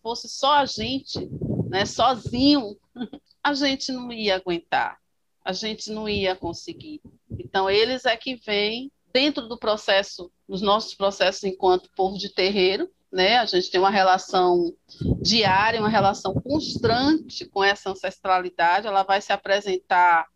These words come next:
do nascer do sol ao fechar os olhos pra dormir.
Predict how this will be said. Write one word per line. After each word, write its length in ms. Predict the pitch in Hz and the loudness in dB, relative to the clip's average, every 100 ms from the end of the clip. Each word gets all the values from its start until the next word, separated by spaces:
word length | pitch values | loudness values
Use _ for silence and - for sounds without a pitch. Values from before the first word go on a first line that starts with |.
| - | -4
do 160 | 294 | 2
nascer 600 | 339 370 - 247 226 294 | 4 4 2 2 2 2
do 120 | 285 277 | 0 -6
sol 680 | - 214 190 196 202 196 _ | -2 4 6 6 2 -2 _
ao 800 | 185 202 208 202 202 196 185 175 - | 2 4 6 4 2 -2 -6 -10 -2
fechar 420 | 240 233 - 233 | 0 0 2 2
os 180 | 233 208 | 0 2
olhos 380 | 202 202 208 - | 4 4 0 -4
pra 180 | 202 196 | 0 0
dormir. 600 | 202 202 196 190 226 | -2 -8 -8 -8 -10